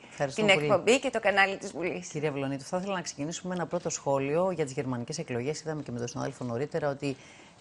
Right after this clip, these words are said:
Speaker 1: είναι μία, ε, νίκη, αλλά όχι τόσο ικανοποιητική για την κυρία Μέρκελ. Ο κύριος Σούλτς παραδέχθηκε πως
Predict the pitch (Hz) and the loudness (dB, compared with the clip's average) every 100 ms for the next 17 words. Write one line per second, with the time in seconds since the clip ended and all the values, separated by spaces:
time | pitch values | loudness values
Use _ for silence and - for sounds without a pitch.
0 | - 214 190 151 151 156 139 120 120 - | 0 2 2 2 2 2 2 0 -2 -14
1 | - - 160 156 151 151 - 160 170 170 | -12 -6 -4 -4 -6 -8 -8 -2 -2 -2
2 | - 135 120 - - - - - 139 147 | -4 -4 -4 -6 -18 -20 -16 -2 2 4
3 | 147 143 - - - 185 180 160 147 147 | 4 4 2 -8 0 2 2 -2 -2 -2
4 | 139 139 135 127 127 131 135 123 120 131 | -2 -2 -2 -4 -6 -4 -2 -2 -2 -2
5 | 127 120 127 160 196 208 202 - - - | 0 0 -2 -2 0 0 -2 -10 -20 -8
6 | 160 165 214 202 - 202 190 - - 165 | -4 -2 0 0 0 -2 -4 -6 -2 2
7 | 156 151 185 - 151 151 147 147 - - | 4 2 0 -2 -4 -2 -2 -2 -4 -10